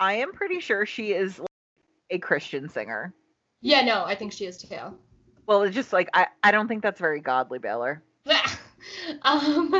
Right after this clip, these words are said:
Speaker 1: You're ma-, you're, I, I don't, I don't, I don't think Jesus would approve of your manipulation, but
Speaker 2: Yeah.
Speaker 1: that, that's for another time. But, whew,
Speaker 2: Ooh,
Speaker 1: don't get me
Speaker 2: so
Speaker 1: started.
Speaker 2: they're tied again.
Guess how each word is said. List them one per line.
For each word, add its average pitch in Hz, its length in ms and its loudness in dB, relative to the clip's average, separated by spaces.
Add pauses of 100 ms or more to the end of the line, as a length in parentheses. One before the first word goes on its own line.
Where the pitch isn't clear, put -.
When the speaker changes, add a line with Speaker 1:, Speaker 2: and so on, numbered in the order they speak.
(260)
Speaker 1:
You're 370 160 -2
ma-, - 80 0 (100)
you're, - 160 2
I, 208 180 8
I 220 40 8
don't, 226 160 2
I 202 120 4
don't, 202 140 4
I - 40 2
don't 220 100 -4
think 254 140 -4
Jesus 160 280 -8
would 165 120 -6
approve 143 360 -4
of 147 140 -8
your 135 280 -6
manipulation, 127 800 -2
but 131 300 0 (440)
Speaker 2:
Yeah. - 140 -14
Speaker 1:
that, 160 80 4
that's 160 220 4
for 139 120 -4
another 127 280 -2
time. 123 420 -4 (240)
But, 131 300 2 (1400)
whew, 370 240 8 (420)
Speaker 2:
Ooh, 381 260 0
Speaker 1:
don't 262 100 -4
get 269 80 -2
me 262 100 4
Speaker 2:
so 247 100 2
Speaker 1:
started. 247 260 -2
Speaker 2:
they're 254 120 -2
tied 240 340 2
again. 170 600 -8